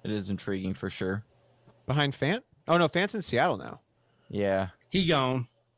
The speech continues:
Speaker 2: He gone.
Speaker 1: The only
Speaker 2: What it
Speaker 1: thing
Speaker 2: do?
Speaker 1: is that, like, Russell doesn't use a tight end, like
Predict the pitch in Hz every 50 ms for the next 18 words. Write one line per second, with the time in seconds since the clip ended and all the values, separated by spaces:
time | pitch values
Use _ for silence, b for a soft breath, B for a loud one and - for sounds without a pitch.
0 | _ _ - 127 117 131 127 131 147 156 170 175 175 175 165 156 143 135 123 117
1 | 107 107 107 - 156 175 208 - 139 135 135 160 214 247 - - 120 110 101 -
2 | - 110 107 95 - 98 110 117 131 131 139 151 135 101 110 110 104 - 127 -
3 | - 104 110 107 95 - - - - - - 104 - - - 110 98 95 95 98
4 | 98 101 101 92 92 92 87 - - -